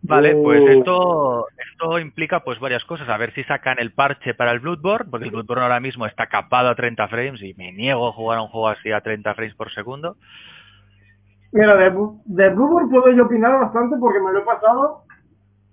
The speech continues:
Speaker 2: Es un juegazo, yo estoy acostumbrado a jugar a treinta frames,
Speaker 1: No,
Speaker 2: porque
Speaker 1: no, me
Speaker 2: no,
Speaker 1: niego.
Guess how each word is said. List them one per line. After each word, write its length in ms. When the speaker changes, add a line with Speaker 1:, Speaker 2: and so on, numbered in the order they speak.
Speaker 2:
Es 160
un 120
juegazo, 480
yo 80
estoy 160
acostumbrado 580
a 260
jugar 360
a 220
treinta 500
frames, 280
Speaker 1:
No, 120
Speaker 2:
porque 160
Speaker 1:
no, 60
me 100
Speaker 2:
no, 40
Speaker 1:
niego. 360